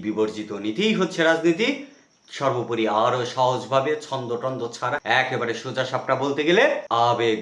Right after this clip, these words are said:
বর্জিত যে নীতি, সেটাই রাজনীতি। এবং বাংলাদেশের মতো যে তৃতীয় বিশ্বের রাষ্ট্রগুলো আছে, আমাদের মতো এই রাষ্ট্রগুলোর বাস্তবতায় এটা তো বটে, এবং শতভাগ এই সংজ্ঞা এর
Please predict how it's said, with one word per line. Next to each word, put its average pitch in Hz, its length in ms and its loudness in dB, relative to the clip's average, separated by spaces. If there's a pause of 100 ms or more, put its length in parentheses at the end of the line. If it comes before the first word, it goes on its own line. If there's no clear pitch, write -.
বর্জিত 110 420 -6 (540)
যে 101 100 -8 (120)
নীতি, 165 260 -2 (800)
সেটাই 98 420 -6 (120)
রাজনীতি। - 560 -16 (240)
এবং 214 140 6 (220)
বাংলাদেশের 180 560 0
মতো 165 140 -4 (100)
যে 147 60 -6 (100)
তৃতীয় 135 340 -6
বিশ্বের 113 440 -4
রাষ্ট্রগুলো 113 480 -6 (100)
আছে, 95 200 -14 (180)
আমাদের 123 240 -2
মতো 117 200 -8 (280)
এই 156 120 8
রাষ্ট্রগুলোর 123 640 -4
বাস্তবতায় 104 600 -6 (400)
এটা 107 220 -2
তো 101 80 -10 (360)
বটে, 101 340 -6 (180)
এবং 110 240 -2 (260)
শতভাগ 113 680 -2 (540)
এই 117 140 0 (120)
সংজ্ঞা 101 340 -4 (240)
এর 107 160 -6